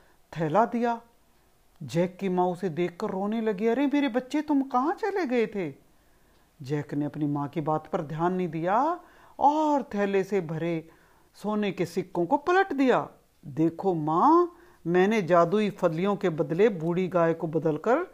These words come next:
कोई गलत नहीं किया और सोने के सिक्कों के कारण जैक और उसकी माँ धनवान हो गए, बड़े आराम से रहने लगे। उनका घर अब एक आलीशान महल में बदल चुका था।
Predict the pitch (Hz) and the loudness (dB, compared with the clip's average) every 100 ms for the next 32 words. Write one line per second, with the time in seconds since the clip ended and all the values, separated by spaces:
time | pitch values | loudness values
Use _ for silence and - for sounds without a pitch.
0 | - _ - 196 240 302 311 311 311 339 | -18 _ 2 4 6 6 6 6 6 6
1 | 330 320 320 311 311 - _ _ _ _ | 4 4 4 4 0 -12 _ _ _ _
2 | _ - 160 170 165 147 - 180 196 214 | _ -2 4 4 4 0 -2 -2 0 0
3 | 208 185 165 - 165 - 202 170 165 170 | 0 -2 -2 -6 -10 -6 -6 -2 -4 -2
4 | 160 151 180 277 466 - - _ 147 127 | -4 -2 -2 -2 -2 -8 -18 _ -12 2
5 | 180 214 226 196 196 185 - 202 196 285 | 4 4 0 -6 -6 -10 -6 -4 2 4
6 | 494 - - _ _ 156 226 233 262 277 | 4 0 -18 _ _ -4 0 4 8 8
7 | 285 285 269 269 269 262 - _ _ _ | 8 6 6 4 2 -2 -10 _ _ _
8 | 151 170 170 240 269 269 277 269 302 285 | 4 6 10 10 10 8 8 6 2 2
9 | 285 269 262 262 254 262 - _ _ _ | 4 4 2 0 -2 -4 -8 _ _ _
10 | _ - 196 226 220 180 131 147 175 190 | _ -4 -2 2 6 6 4 0 2 2
11 | 180 214 330 349 - - 170 165 160 185 | 2 2 2 0 -6 -2 0 0 -2 2
12 | 175 175 160 156 220 254 294 269 269 254 | 2 2 -2 -2 -2 0 2 4 4 2
13 | - 240 233 220 214 165 | 0 0 0 0 -4 -6